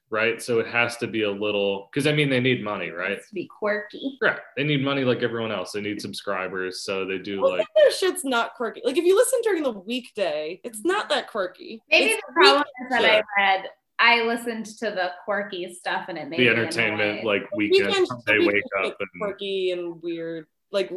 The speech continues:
Speaker 3: Adam hates Radiolab. It's weird. I mean, it's, like, intentionally weird how
Speaker 1: Right.
Speaker 3: they edit it.
Speaker 1: Yeah, so there, there's an article on their, um, main page right now about how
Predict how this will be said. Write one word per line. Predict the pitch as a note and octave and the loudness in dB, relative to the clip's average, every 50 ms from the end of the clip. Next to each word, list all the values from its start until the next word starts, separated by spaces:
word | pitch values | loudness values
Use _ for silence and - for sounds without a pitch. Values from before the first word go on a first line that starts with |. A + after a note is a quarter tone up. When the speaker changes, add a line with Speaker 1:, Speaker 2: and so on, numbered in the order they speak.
| F#3 F3+ - - | -12 -12 -6 -2
Speaker 3:
Adam | - G#3 A#3+ C4 B3 A3+ | 2 2 4 4 2 2
hates | G#3 G#3+ G3 G3+ - | 0 -2 -2 -2 -2
Radiolab. | F#3 F3+ E3+ E3 E3 D#3 D#3+ D#3 D3+ D3 D3 D3 D3 - _ _ | -2 -2 0 0 0 0 0 -2 -2 -2 -4 -6 -8 -10 _ _
It's | - G#3 - - - - _ _ _ | -12 -10 -10 -12 -14 -14 _ _ _
weird. | - - E3+ D#3+ D#3 D#3+ E3 E3 E3 - _ - | -10 -6 -4 -2 0 0 0 -2 -4 -8 _ -2
I | F#3 | 0
mean, | A3 G#3+ G#3+ | 2 2 2
it's, | G#3+ G#3+ | 4 4
like, | C4+ C4+ B3+ | 4 6 6
intentionally | A3+ A3 - G#3 F#3+ F#3 - F#3 F3 E3+ E3+ E3 | 4 2 2 0 -2 0 0 0 0 0 0 -2
weird | E3 D#3+ D#3 D#3 D3+ D#3 D#3+ D#3+ - - | -2 -2 -2 -2 -2 -2 -4 -6 -8 -8
how | F3+ F3 E3+ F#3+ | -4 -2 0 0
Speaker 1:
Right. | E3 E3+ | 0 -2
Speaker 3:
they | D3+ - D#3 D3+ D#3 | -2 -2 0 0 0
edit | D3+ | 2
it. | D#3 D3+ D#3 - - - | 0 0 -2 -4 -2 2
Speaker 1:
Yeah, | F3 F3+ C#3+ | 4 6 6
so | B2+ B2+ D#3+ | 6 4 4
there, | D#3 E3+ E3+ E3 D#3+ E3 | 6 6 6 6 4 4
there's | D#3 D#3 D3 E3 | 4 4 4 4
an | D#3+ | 4
article | D#3+ E3 E3+ E3+ E3 E3 D#3 | 4 4 4 4 4 4 2
on | D3 C#3 C3+ C3 | 2 2 2 2
their, | B2+ B2+ B2 A#2+ A#2 A#2 A2+ | 2 2 2 0 0 -2 -2
um, | A2+ A2 G#2+ G#2 G#2 G2+ G#2 G#2 - - | -2 -2 -2 -2 -4 -4 -6 -10 -12 -8
main | A#2 A2+ A2 A2+ A2 G#2+ G#2 | -4 -2 0 0 -2 -2 -4
page | - A2 G#2+ G#2+ G#2 G2+ G2+ - | -2 0 2 2 2 0 -2 -4
right | G2+ G2 G2 G2 G2 F#2+ | -4 -2 -2 -4 -4 -4
now | F#2+ F#2+ F#2+ F#2 F2+ - F#2 | -6 -4 -4 -6 -6 -8 -6
about | F2+ G2+ F#2+ F#2 - - | -6 -4 -4 -4 -4 -6
how | - F#2 F#2 F#2 F2+ F2 F2 F2+ - | -8 -6 -4 -2 -2 -4 -4 -6 -10